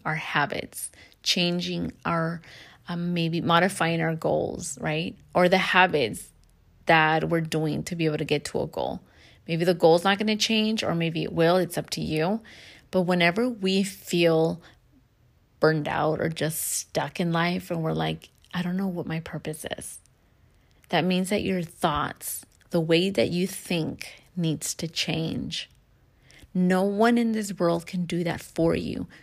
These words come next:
You have to take the initiative of shifting those thoughts into a different positive mindset. Why? Okay.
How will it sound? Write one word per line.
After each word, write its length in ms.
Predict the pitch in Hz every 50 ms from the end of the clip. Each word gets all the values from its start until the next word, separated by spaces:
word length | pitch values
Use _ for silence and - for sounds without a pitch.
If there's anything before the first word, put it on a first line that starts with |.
| _ _
You 460 | - 165 160 - 180 190 196 202 233
have 300 | 220 214 208 208 214 208
to 100 | - 214
take 340 | - - - - 196 180 185
the 300 | - 180 165 175 180 220
initiative 840 | 240 240 233 240 240 - - - - 151 - - - - - - - _ _ _ _ _ _ _ _ _ _ _ _ _ _ _ _ _ _ - - - _ _
of 80 | - -
shifting 640 | - - - - 196 196 196 - 202 202 202 202
those 240 | 190 190 180 190 196 -
thoughts 680 | - - - 165 147 151 - - - - - - - - _ -
into 460 | 185 175 165 165 - - 180 170 170
a 60 | 165
different 880 | 160 - - 175 185 180 - - - 175 175 175 175 170 185 175 -
positive 600 | - - - 165 156 165 160 - 170 165 156 -
mindset. 680 | - 165 156 147 143 147 147 160 - - - - - - - _ _ _ _ _ _ _ _ _ _ _ _ _ _ _ _ _ _ _ _ _ _ _ _ _ _ _ _ _ _ _ _ _ _ _ _ _ _ _ _ _ _ _ _ _ _ _ _ _ _ _ _ _
Why? 340 | - 165 160 160 160 - - - - - _ _ _ _ _ _ _ - - - 185
Okay. 240 | 165 - - -